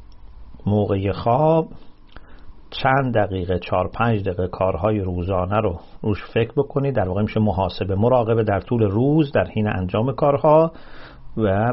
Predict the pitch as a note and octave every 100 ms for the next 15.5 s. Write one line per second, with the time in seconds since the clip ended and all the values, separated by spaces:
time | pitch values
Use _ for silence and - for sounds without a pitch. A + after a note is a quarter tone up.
0 | B2+ B2 A#2 B2 A2 F2+ - F#2+ G2 A2
1 | G#2+ - - - F2+ A2+ D#3 F3+ F3 -
2 | - - - - - - - - - -
3 | - - - - - A2 D3+ C#3 A2+ D3
4 | G#3 A3 A3 - - - - - - -
5 | - - - A#2+ D#3 F#3+ F3+ D3+ C#3+ C3+
6 | - - C#3+ C#3+ C3+ C#3+ - C#3+ C3+ F3+
7 | G3+ A3 E3 F3 E3 E3+ G3 - G#3 G#3
8 | F#3 - - - - - - - - -
9 | - - - C3 C3+ B2 - F3 F3+ G#2+
10 | - - - A2 G#2+ - G#2+ F#2+ - A#2+
11 | C3+ D#3+ E3 E3 D#3+ - - - - -
12 | - - - G#2 G#2 G2+ - - G#2 G2+
13 | G2+ G2 F#2+ - - D#3+ F3 F3 - -
14 | - G2 A2 B2+ C#3 A2+ - G2 G2 A#2
15 | F2+ A2+ A2+ G2 -